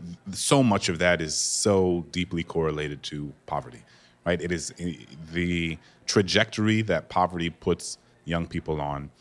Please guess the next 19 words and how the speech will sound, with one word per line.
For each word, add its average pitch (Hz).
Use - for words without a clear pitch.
is -
fundamentally 92
different 80
than 76
the 76
trajectory 78
that 69
middle 78
and 73
upper 73
middle 73
class 71
young 78
people 76
experience, 71
um, 67
not 104
because 95
one 92